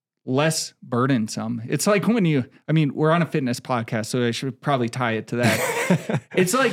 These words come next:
Speaker 1: when you, when you do a routine or an exercise with bad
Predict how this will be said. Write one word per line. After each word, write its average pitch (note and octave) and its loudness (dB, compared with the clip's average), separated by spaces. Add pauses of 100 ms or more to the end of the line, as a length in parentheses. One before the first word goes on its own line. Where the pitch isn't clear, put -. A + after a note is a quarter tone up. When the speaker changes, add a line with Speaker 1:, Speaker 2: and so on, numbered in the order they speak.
(140)
Speaker 1:
when G#3 4
you, A3 2
when G3 2
you G#3+ 4
do F#3 2 (100)
a C#3 2
routine C#3 2
or F3 4
an C#3 2
exercise D3 0
with A#2 -4
bad C3 -2